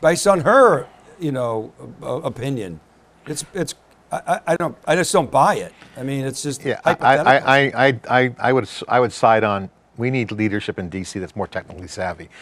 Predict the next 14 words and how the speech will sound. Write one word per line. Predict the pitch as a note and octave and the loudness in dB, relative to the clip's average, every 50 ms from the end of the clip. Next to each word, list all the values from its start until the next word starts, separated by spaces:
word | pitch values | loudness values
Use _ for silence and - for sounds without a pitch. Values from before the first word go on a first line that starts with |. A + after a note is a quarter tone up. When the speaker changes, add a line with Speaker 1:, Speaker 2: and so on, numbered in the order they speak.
| - - - - - - | -20 -20 -20 -16 -8 -6
Speaker 2:
Uh, | A#2+ A#2+ - | -6 -6 -6
speaking | - - G#3 G#3+ A3+ G3 | -2 0 2 2 4 4
of | D3 A#2 | 2 2
tech | - - D3 - - | 4 2 0 2 2
savvy, | - D3 C3+ C3 B2+ G#2+ G2+ F#2+ | 2 4 4 4 4 2 0 -2
Dave, | E2+ G#2 G2 F#2+ F#2 F2+ | -2 -2 -2 -2 -4 -6
this, | B2+ - - | -8 -6 -6
we're | C3+ C3+ | -6 -6
coming | - - E3+ E3+ F3 E3+ E3 | 0 0 2 2 2 2 2
up | D#3+ - - | 2 2 2
on | C#3 B2 | 0 -2
the | A2+ | -2
fiftieth | - - - - E3 - _ - E3+ D#3 D3+ C3+ - | -6 -4 0 0 0 0 _ -6 -2 -2 -2 -2 -2
anniversary | D3 C3+ B2+ B2+ A2 G#2 A#2+ B2+ C3 - - C#3+ A2+ G#2 G2+ F#2+ F2+ | -4 -4 -4 -4 -2 0 0 0 0 0 -2 -4 -4 -4 -4 -6 -8